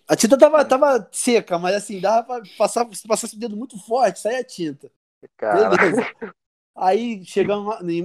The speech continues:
Speaker 1: em Magé, primeiro, tocamos, aí tem um tio nosso que mora em, em Guapimirim, que é um, que é tipo assim, vinte minutos de, de Magé, vinte e cinco minutos. E uma estradazinha sinistra também.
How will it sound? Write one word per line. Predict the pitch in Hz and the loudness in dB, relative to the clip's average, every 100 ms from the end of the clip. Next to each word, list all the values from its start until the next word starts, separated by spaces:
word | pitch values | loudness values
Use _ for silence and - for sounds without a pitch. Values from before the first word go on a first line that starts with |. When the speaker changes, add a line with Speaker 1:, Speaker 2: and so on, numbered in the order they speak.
| 175 | -4
Speaker 1:
em | |
Magé, | 175 208 170 185 202 269 | -2 -2 0 2 2 -2
primeiro, | - 190 160 180 214 | -12 -8 -4 -4 -4
tocamos, | 220 208 - 180 226 254 | -8 -10 -6 -6 -6 -8
aí | 226 180 | -6 -6
tem | 185 226 | -6 -10
um | 220 | -12
tio | - - 208 | -12 -12 -6
nosso | 185 214 208 - | -2 -2 -2 -8
que | 185 | -6
mora | 180 190 196 190 185 175 170 156 _ | -2 2 2 0 -2 -4 -6 -8 _
em, | 160 180 175 165 160 160 156 | -12 -10 -8 -8 -8 -12 -14
em | 151 151 | -12 -8
Guapimirim, | 147 160 185 214 220 202 185 _ _ _ _ _ _ - | 0 0 2 -2 0 0 -2 _ _ _ _ _ _ 0
que | 156 | 2
é | |
um, | 170 | 2
que | 170 _ - | -2 _ -6
é | |
tipo | 151 196 | -6 -6
assim, | 180 190 | -8 -6
vinte | 143 175 240 | -8 -8 -8
minutos | 214 202 202 | -6 -6 -8
de, | 147 139 135 | -6 -4 -4
de | 123 135 | -6 -6
Magé, | 139 127 123 117 | -6 0 -2 -2
vinte | 117 - | -12 -20
e | - | -14
cinco | - 156 | -8 -8
minutos. | 165 147 131 - - _ _ _ _ _ _ _ _ - | -6 -4 -4 -8 -20 _ _ _ _ _ _ _ _ -8
E | 139 139 143 143 139 135 | 0 4 6 6 4 4
uma | 165 | 2
estradazinha | 175 175 185 185 156 190 | 2 0 0 0 0 -2
sinistra | - 208 202 196 208 | -2 -6 -6 -6 -6
também. | 185 226 185 170 | -4 -2 0 -2